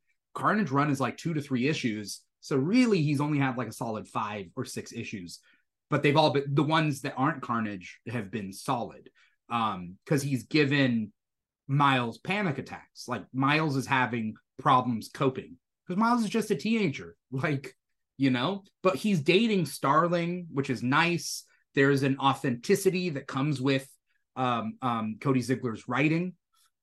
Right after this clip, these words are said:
Um, and so that's been, like, really cool with, uh, that. Um,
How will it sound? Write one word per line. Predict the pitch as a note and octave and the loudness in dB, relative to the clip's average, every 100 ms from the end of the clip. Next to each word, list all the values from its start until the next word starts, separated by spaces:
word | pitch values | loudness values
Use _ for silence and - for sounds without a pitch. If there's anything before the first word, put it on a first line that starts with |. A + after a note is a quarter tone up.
| C3+ | 0
Um, | C3 B2+ A#2 G#2 G2 G2 _ _ _ _ - | 2 2 0 -2 -6 -8 _ _ _ _ -4
and | C3+ C3 B2+ | 0 2 2
so | - C#3 A#2+ A#2 A#2 - | 0 -2 0 -2 -4 -2
that's | C3+ C3+ | -2 -2
been, | C#3 B2 | -2 0
like, | A#2+ G#2 _ _ | -2 -6 _ _
really | C3+ B2 A#2 | -4 -2 -2
cool | - G#2+ G#2 G#2 - | -6 -6 -6 -8 -14
with, | A2 G#2 F#2+ - _ G#2 | -10 -10 -10 -16 _ -14
uh, | G2 F#2 F#2+ - G2+ | -14 -14 -16 -16 -16
that. | G2+ F2+ D#2 - - _ _ _ _ | -14 -14 -14 -20 -20 _ _ _ _
Um, | C3 C#3+ C3+ C3 A#2 A2 | 2 4 6 4 2 -2